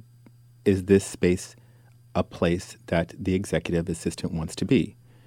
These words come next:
to do their work? So, uh, yeah, it has to be comfortable.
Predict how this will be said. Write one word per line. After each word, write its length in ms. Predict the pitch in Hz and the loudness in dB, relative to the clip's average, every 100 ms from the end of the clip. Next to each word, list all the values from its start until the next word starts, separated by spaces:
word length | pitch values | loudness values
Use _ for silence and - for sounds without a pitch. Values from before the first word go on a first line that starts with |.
| - _ | -20 _
to 80 | 104 | -2
do 220 | 98 92 | 2 4
their 140 | 90 | 4
work? 400 | 82 95 76 - - _ _ _ _ | 2 2 -2 -4 -18 _ _ _ _
So, 300 | - 95 87 - | 0 2 2 -2
uh, 80 | - 90 | -6 -4
yeah, 200 | - 92 73 - _ | 2 2 0 -12 _
it 100 | - | -12
has 180 | 80 80 | -6 -6
to 80 | - | -6
be 120 | - | -2
comfortable. 640 | 135 - 82 - 76 87 | -2 -2 -4 -4 -6 -6